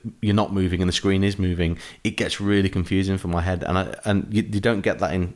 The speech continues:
Star Tours, for instance. Every single move that you feel, every sing-, every time you go down into a planet, you feel like you're moving down into it.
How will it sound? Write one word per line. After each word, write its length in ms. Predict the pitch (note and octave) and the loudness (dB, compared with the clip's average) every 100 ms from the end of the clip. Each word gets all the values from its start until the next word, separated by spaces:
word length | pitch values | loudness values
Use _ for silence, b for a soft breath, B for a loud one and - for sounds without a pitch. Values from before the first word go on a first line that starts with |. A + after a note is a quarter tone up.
| - | -8
Star 260 | - G2 | 2 2
Tours, 220 | G2 F#2+ - | 2 -2 -2
for 100 | E2 | -8
instance. 300 | - F2 - | -6 -6 -2
Every 280 | A#2 G#2+ A2+ | -2 0 0
single 260 | G#2 F#2 | 0 2
move 380 | F#2 G2+ G2 F2+ | 2 4 4 2
that 100 | F#2 | -2
you 80 | F2 | -4
feel, 400 | - F#2+ F2 F2 | -2 -2 -2 -2
every 280 | A2 G#2+ G#2 | -2 -2 -4
sing-, 280 | - F#2+ F#2+ | -4 -4 -4
every 180 | G#2 G2+ | -4 -4
time 200 | G#2+ F2+ | 0 0
you 100 | F2+ | 2
go 140 | E2 E2 | 2 0
down 420 | - G2 A#2 A2 | 0 2 2 2
into 200 | G2 F#2+ | 2 0
a 40 | |
planet, 400 | F2+ F#2 F2 E2 - B B B | -2 0 0 -2 -6 B B B
you 100 | F2 | -4
feel 320 | - G#2 G2+ | -2 2 2
like 240 | F#2 F2 - | 4 0 0
you're 100 | E2+ | 0
moving 300 | F2+ E2+ E2+ | 2 0 0
down 220 | E2+ F2 | 2 2
into 280 | F2+ - F2+ | 0 -2 -2
it. 160 | - | -2